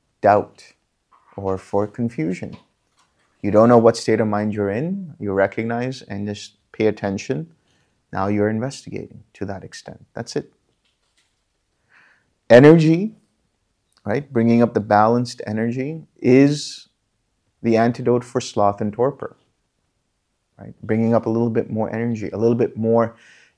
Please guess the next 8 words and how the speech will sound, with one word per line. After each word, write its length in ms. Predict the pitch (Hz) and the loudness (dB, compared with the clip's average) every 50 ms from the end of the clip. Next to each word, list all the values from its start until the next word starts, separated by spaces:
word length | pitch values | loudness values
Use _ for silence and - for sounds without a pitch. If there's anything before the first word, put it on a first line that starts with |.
| _ _ - | _ _ 4
interest, 600 | 131 151 156 156 - - 117 - - - - - | 4 6 6 4 2 0 -2 -2 -4 -4 -4 -2
a 60 | 98 | 0
little 240 | 101 110 113 123 123 | 2 2 2 2 2
bit 260 | 120 117 113 - - | 2 0 0 -2 -4
more 340 | 110 107 107 110 110 110 110 | -6 -4 -2 0 0 0 0
focus 840 | - - - 131 127 127 - - - - - - - - - _ _ _ _ _ _ _ _ _ _ _ _ _ _ _ _ _ _ _ _ _ _ _ _ _ _ _ _ _ _ _ _ _ _ | -2 -2 0 0 0 0 -2 -8 -12 -12 -14 -18 -20 -20 -20 _ _ _ _ _ _ _ _ _ _ _ _ _ _ _ _ _ _ _ _ _ _ _ _ _ _ _ _ _ _ _ _ _ _
starts 400 | - - - 113 104 101 - - | -4 2 2 2 2 2 -4 -8
to 420 | - 120 107 107 104 101 101 101 | -4 -2 0 2 2 0 -2 -4